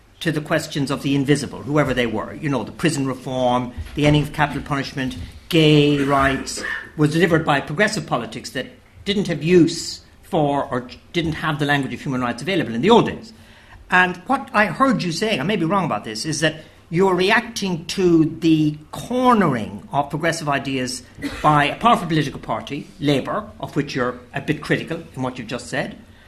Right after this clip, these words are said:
and a cornering of it by trade unions that were supportive of their own members rather than the wider society, 'cause the groups you've identified, of course, weren't unionised.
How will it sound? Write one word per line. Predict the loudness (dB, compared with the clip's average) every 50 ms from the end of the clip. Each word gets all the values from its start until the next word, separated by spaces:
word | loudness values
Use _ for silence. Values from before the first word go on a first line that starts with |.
| -20 -20 -20 -20 0 4
and | 6 8 8 8 6 4 0 -4 -8 -10 -10 -8 -8
a | -8
cornering | -6 -4 0 2 4 4 4 4 2 0
of | 0 -2
it | -6 -10 -12 -14 -20 -20 -20 -18 -18 -18 -20 -4
by | 0 2 2 2 2
trade | -2 -4 -2 0 0 0 0 2
unions | 4 6 6 6 6 2 0 -6 -8 -12 -14 -16 -20 -20 -20 -20 -2 2
that | 2 2 2 0 -2
were | 0 2 2 2 2
supportive | -2 -6 -6 -2 -2 0 0 0 -2 -2
of | -4 -4 -2
their | -2 0 0
own | 2 2 0 0 -2 -2 -2 -2 2
members | 4 4 4 4 2 2 0 0 -2 -2 -2 0
rather | 0 0 0 0
than | -2 -2
the | -2 -2
wider | 0 -2 -2 0
society, | -4 -6 -6 -4 -4 -4 -4 -4
'cause | -4 -4 -4 -4
the | 0
groups | 0 0 0 2 0
you've | 0 0
identified, | 2 4 4 4 2 4 2 0 0
of | 0
course, | -2 -4 -4 -4
weren't | -2 -2 -2 0 0 2
unionised. | 4 4 6 6 4 4 2 -2 -6 -10 -12 -16 -16 -18 -18